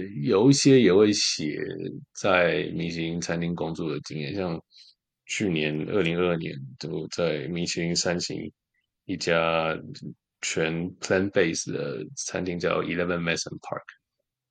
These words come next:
然后我们去那边吃了两次，然后就写了一篇就是在里面工作的经验，然后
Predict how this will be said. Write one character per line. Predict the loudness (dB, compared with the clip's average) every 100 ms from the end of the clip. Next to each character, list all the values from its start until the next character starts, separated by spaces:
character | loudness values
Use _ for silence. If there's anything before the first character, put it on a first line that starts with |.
| _ _ -8
然 | -4
后 |
我 | -4
们 | -4
去 | -2 -2
那 |
边 | 0 0
吃 | 0 0
了 | 0 -2
两 | -4 -6
次， | -4 -4 -6 -12 -20 -20 -20 -20 _
然 | -8 -4
后 | 0 0 0 -2
就 | -4 -4 -4 -6 -12 _ _ _ -16 -10
写 | -4 0 0
了 |
一 | 0
篇 | -4 -4 -4
就 | -4
是 | -2
在 | -2
里 | -4
面 | -6 -6
工 | -6 -6
作 | -6 -6
的 | -6 -10 -12 -18 -20 -20 -20 _ _ _ -6
经 | -4 -2
验， | 0 -2 -4
然 | -10 -10
后 | -6 -4 -4 -6 -8